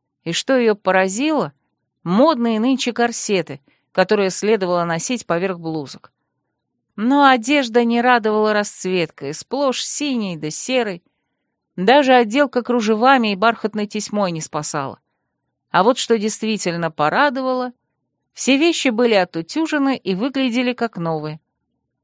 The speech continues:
В шкафу на отдельных крючках висели укороченная куртка на тёплой подкладке, больше похожая на мужскую, и накидка из серого сукна.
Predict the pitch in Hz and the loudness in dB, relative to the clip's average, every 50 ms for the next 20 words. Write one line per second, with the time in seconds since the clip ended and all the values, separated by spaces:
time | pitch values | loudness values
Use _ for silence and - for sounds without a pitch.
0 | _ _ _ _ _ - - - 208 208 208 285 277 254 220 196 190 190 180 220 | _ _ _ _ _ -12 -2 2 2 2 4 2 2 2 4 2 2 2 4 4
1 | 247 233 202 190 - 185 185 185 - - 220 240 233 - 165 160 160 - 190 175 | 4 4 2 0 -4 -4 -4 -4 -2 0 0 0 0 0 -2 -4 -2 -2 -2 0
2 | 165 165 160 - 160 165 190 180 - - 160 156 151 151 - - 262 302 285 - | 0 -2 -2 0 0 0 -2 -2 -4 -6 -4 -4 -4 -6 -6 -6 -6 -6 -6 -4
3 | - 240 233 240 226 - 254 240 - 226 220 214 214 214 - _ 214 220 220 214 | -2 -2 0 0 0 0 -2 -2 -2 -2 -2 -2 -2 -4 -2 _ -2 0 0 -2
4 | - - 202 202 _ _ _ _ _ _ - 196 233 214 - - 190 185 196 196 | -4 -8 -12 -12 _ _ _ _ _ _ 0 2 2 2 0 -2 0 0 0 0
5 | - 214 208 190 196 190 190 190 190 196 196 - - - - - 190 185 180 175 | 2 0 0 2 0 -2 -2 -2 -4 -4 -6 -8 -10 -10 -6 -4 -4 -4 -4 -6
6 | - _ _ _ _ _ _ _ - 269 302 269 208 185 - - 294 302 - - | -10 _ _ _ _ _ _ _ -2 2 4 4 4 2 2 -2 -4 -4 -2 -2
7 | 226 196 190 - - 247 233 220 214 214 202 - - 180 - 165 156 147 139 | -2 -2 0 0 0 2 2 2 2 0 -2 -4 -6 -8 -8 -8 -8 -8 -8